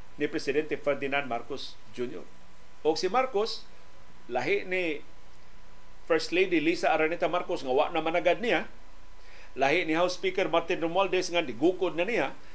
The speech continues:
si Marcos, B F F lang gihapon niya. Siya gihapon gidesignate nga caretaker atol siyang biyahe dito sa Vietnam for two days. So para ni Sara,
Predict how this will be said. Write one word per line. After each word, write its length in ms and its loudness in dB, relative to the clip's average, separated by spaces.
si 160 -2
Marcos, 480 2
B 240 -2
F 160 6
F 240 0
lang 160 2
gihapon 380 0
niya. 60 -8
Siya 320 4
gihapon 320 2
gidesignate 560 0
nga 80 2
caretaker 720 2
atol 240 2
siyang 240 2
biyahe 320 4
dito 180 -4
sa 140 -2
Vietnam 400 -2
for 160 -2
two 160 -4
days. 580 -2
So 80 -4
para 240 0
ni 80 -2
Sara, 480 2